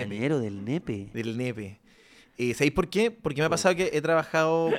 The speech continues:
Speaker 2: muy poco como, <laughs> como, eh, empleado. ¿Cachai? En la, cuando hemos tra-, trabajado en televisión, en otra, entonces mi experiencia es como: no, no quiero hacer un, un, no me quiero quedar ahí, no es como una pertenencia.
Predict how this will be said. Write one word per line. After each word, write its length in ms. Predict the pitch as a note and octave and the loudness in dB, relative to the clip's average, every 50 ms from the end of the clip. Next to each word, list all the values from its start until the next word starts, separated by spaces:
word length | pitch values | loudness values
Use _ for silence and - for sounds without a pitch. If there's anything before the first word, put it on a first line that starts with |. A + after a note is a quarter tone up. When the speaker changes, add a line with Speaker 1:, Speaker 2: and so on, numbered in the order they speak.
| - | 0
Speaker 2:
muy 160 | - D3 E3+ | 0 0 0
poco 460 | D#3 - F3+ F#3+ F#3 F#3+ G3 G3 F#3 - | 2 2 2 2 4 4 2 2 2 0
como, 500 | F3+ E3 D#3+ D#3 F3+ F3+ E3+ D#3+ D3+ C#3 | -2 0 4 6 6 8 8 8 8 6
<laughs> 880 | B2+ - - - - - - - - - - - - - - _ _ | 4 2 0 -2 -6 -18 -20 -20 -16 -14 -14 -14 -14 -18 -20 _ _
como, 1080 | - D3 C#3+ C#3 C#3 C3+ C3+ C3+ C3+ C3 C3 B2+ B2 B2 A#2+ A#2+ A#2+ A#2 A#2 A#2 B2 - - | -2 0 0 2 2 2 2 2 2 0 0 0 -2 -2 -2 -2 -2 -4 -4 -6 -10 -12 -12
eh, 320 | A#2+ A2+ A2+ A2+ A2 A2 | -8 -8 -6 -6 -6 -6
empleado. 580 | A2 A2 G#2 B2+ A#2+ B2+ D3 F3+ F3 C3+ G#2 F#2 - - _ _ _ _ _ _ _ _ | -8 -6 -6 -2 2 4 6 6 6 6 4 0 -6 -16 _ _ _ _ _ _ _ _
¿Cachai? 380 | - - G2+ - C3 C#3 C3+ A#2 | -12 -10 -8 -6 -4 -6 -6 -6
En 140 | - - A#2 | -8 -6 -4
la, 160 | G#2+ G#2+ G#2+ - - | -4 -4 -6 -6 -8
cuando 180 | - A#2 A#2 B2 | -10 -8 -8 -8
hemos 100 | B2 A#2+ | -10 -10
tra-, 160 | B2+ A#2+ - _ | -12 -14 -16 _
trabajado 240 | - A#2 A2 - B2 B2 | -10 -10 -8 -8 -8 -10
en 40 | |
televisión, 760 | A#2+ A#2+ A#2 A#2 A#2 G#2+ - C3 C3 C3+ C3+ C3 C3 C3 C3 B2+ | -8 -8 -8 -8 -6 -6 -6 -4 -2 -2 -2 -2 -2 -2 -2 -4
en 80 | B2 B2 | -6 -6
otra, 180 | C3 C3 C#3 A#2+ | -4 -4 -4 -4
entonces 420 | - B2 - D3 C3+ - D#3 C3+ - - - - - - _ | -4 -8 -8 -8 -4 -2 -2 -4 -4 -8 -20 -20 -20 -18 _
mi 80 | - B2 | -8 -6
experiencia 440 | A#2+ - C3+ C3 C#3+ D#3+ D#3 - F3+ | -4 0 2 2 4 2 2 0 -4
es 20 | |
como: 180 | - - D#3+ D3+ | -4 -4 -4 -4
no, 140 | C3+ C#3 C#3 - | -4 -6 -8 -8
no 140 | - B2+ A#2+ | -8 -8 -4
quiero 160 | C#3 D#3 F3 | -2 -2 -2
hacer 160 | E3 - F#3 F#3 | -2 -2 -4 -4
un, 480 | F#3 F#3 F#3 F3+ F3+ F3 F3 E3+ E3+ - _ _ _ - | -4 -4 -4 -6 -6 -6 -8 -10 -12 -16 _ _ _ -10
un, 280 | - C#3 C#3+ C#3 C#3 C#3 | -8 -8 -6 -6 -6 -4
no 60 | C#3 | -4
me 120 | C#3 C#3 A#2 | -4 -2 0
quiero 180 | F3+ G3 G3+ | 0 0 0
quedar 160 | D3+ D#3 C#3 | 0 -2 -4
ahí, 260 | A#2+ A2 G#2 F#2+ G2 - _ | -4 -4 -8 -10 -12 -16 _
no 180 | - A2+ A2 A#2 | -16 -12 -10 -8
es 80 | B2 B2+ | -8 -8
como 340 | C3 - D#3 D3+ D3+ D3 C#3 | -8 -8 -6 -2 -2 -2 -2
una 180 | D3 C#3+ C#3 | -2 -4 -4
pertenencia. 640 | B2+ C#3 B2 - C3+ B2+ C#3+ D3 C#3 - - G#2+ G2+ | -4 -4 -6 -6 -4 -4 -2 -4 -4 -6 -8 -10 -12